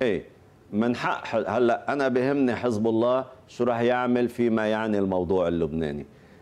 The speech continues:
المشكل برجع بقول الهوة القائمة بين قدرات حزب الله على تهديد العدو، آه، وعلى تحدي العدو،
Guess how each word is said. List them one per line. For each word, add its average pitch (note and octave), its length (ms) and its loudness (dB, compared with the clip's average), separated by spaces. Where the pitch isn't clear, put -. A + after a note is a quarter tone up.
المشكل B2 500 0
برجع A2 420 2
بقول G2+ 460 0
الهوة C3 560 2
القائمة F2+ 680 -2
بين C3 300 2
قدرات A#2 600 0
حزب G2+ 340 -2
الله F2+ 420 2
على G2+ 480 2
تهديد A2+ 540 2
العدو، G#2+ 600 2
آه، G#2 380 -4
وعلى G#2+ 720 2
تحدي A#2+ 520 -2
العدو، A2+ 540 2